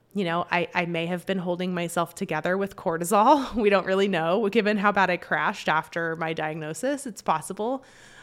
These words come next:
like, almost self-medicating with stress,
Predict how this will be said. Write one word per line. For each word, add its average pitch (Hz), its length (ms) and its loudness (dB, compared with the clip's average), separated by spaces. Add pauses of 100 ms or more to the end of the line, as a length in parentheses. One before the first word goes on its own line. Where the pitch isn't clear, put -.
(100)
like, 185 200 -2
almost 180 320 0
self-medicating 185 920 -4 (100)
with 311 180 -6
stress, - 520 -6